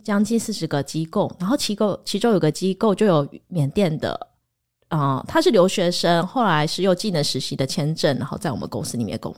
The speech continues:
作。然后那时候我们接到我们本社的消息是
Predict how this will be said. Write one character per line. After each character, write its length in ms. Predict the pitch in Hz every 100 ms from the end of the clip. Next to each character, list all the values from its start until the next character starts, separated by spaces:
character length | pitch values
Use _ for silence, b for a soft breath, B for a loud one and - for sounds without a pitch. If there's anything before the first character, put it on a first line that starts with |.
| 165
作。 280 | - - - B B B B B
然 100 | 220
后 480 | 240 285 269 262 262 B B B
那 180 | 359
时 160 | 349 240
候 320 | 226 285 269
我 120 | 226
们 120 | 175 165
接 220 | 220 226
到 340 | 247 220 196 - -
我 80 | 165
们 140 | 156
本 140 | 160 147
社 140 | 226
的 80 | 185
消 160 | 185
息 120 | 175 156
是 220 | 185